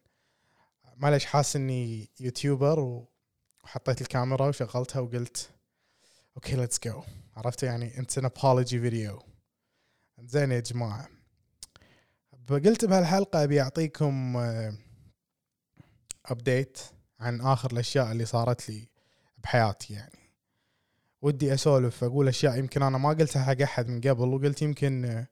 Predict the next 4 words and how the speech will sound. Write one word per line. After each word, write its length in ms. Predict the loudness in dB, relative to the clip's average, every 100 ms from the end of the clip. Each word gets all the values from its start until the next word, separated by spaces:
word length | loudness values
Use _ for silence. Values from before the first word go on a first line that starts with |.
| _ _ _ _ _ _
شاركها 420 | 0 2 2 -2
مع 160 | 0
الجمهور. 500 | -2 -2 -2 -2 -4 -8 -20 _ _ _ _ _ _ -10
آه، 500 | -8 -8 -8 -12